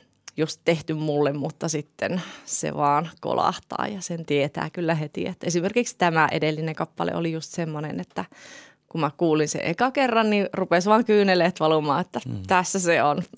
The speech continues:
Speaker 1: <laughs>
Speaker 2: Tietenkin hyvät kappaleet on semmosia, että ne aika monelle kolahtaa ja tuntuu, että tää on niinku mulle hyvä juttu, että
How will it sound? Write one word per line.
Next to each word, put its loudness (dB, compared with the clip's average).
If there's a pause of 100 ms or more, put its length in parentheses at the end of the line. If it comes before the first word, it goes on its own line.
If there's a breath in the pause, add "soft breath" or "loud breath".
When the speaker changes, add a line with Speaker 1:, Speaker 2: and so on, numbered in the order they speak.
(180)
Speaker 1:
<laughs> 6 (720 loud breath)
Speaker 2:
Tietenkin 8
hyvät 6
kappaleet 6
on 6
semmosia, 4
että -2
ne 2
aika 4
monelle 8 (140)
kolahtaa 4
ja 2
tuntuu, -4
että -4
tää 0
on -4
niinku -6
mulle 0
hyvä 0
juttu, -2
että -4